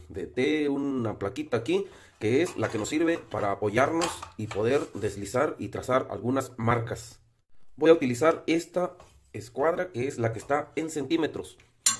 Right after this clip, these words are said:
Para los ejemplos, lo primero que vamos a ver es que aquí podemos con esta parte trazar rectas a noventa grados. Colocamos y marcamos y ahí tenemos un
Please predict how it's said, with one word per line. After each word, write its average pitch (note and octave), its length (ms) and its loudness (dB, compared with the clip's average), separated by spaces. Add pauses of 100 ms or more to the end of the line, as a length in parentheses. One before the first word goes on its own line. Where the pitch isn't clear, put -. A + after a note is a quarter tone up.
(140)
Para G#2 180 -2
los - 180 0
ejemplos, B2 600 -2
lo G#2+ 160 -2
primero D3 320 2
que A2+ 100 2
vamos C#3+ 300 0
a G2+ 320 2 (100)
ver D3 320 6
es C#3 220 -2
que D3+ 300 -2 (1300)
aquí A#2+ 240 2
podemos D3+ 400 4
con - 160 2
esta D3 180 -2
parte D#3 320 2
trazar C3+ 460 0 (520)
rectas D#3 600 2
a A#2 80 4
noventa C#3 320 4
grados. B2+ 400 2 (560)
Colocamos C#3+ 680 0 (160)
y G#2 80 -6
marcamos C#3+ 640 0
y A2+ 40 4
ahí A#2+ 80 4
tenemos C#3 560 0
un D#3+ 460 -2